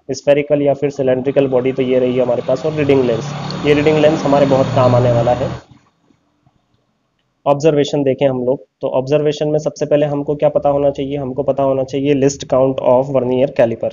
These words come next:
कैसे डिटरमाइन करते हैं, the value of one division on main scale। तो यहाँ पे देखिए, vernier caliper में दो स्केल होती है,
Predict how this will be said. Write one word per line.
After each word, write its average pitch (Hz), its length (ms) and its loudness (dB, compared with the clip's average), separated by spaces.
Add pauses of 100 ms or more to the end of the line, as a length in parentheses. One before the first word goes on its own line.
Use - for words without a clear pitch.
कैसे 131 240 0
डिटरमाइन 139 480 0
करते 139 240 0
हैं, 143 160 0
the 135 160 0
value 123 340 0
of 139 240 2
one 131 220 2
division 135 400 2
on 139 180 2
main 131 240 2
scale। 113 280 -10
तो - 440 -20
यहाँ 135 160 -4
पे 139 80 -4
देखिए, 123 300 -6
vernier 139 380 0
caliper 143 340 0
में 147 180 -2
दो 147 200 4
स्केल 135 280 -2
होती 123 240 -6
है, 143 160 -6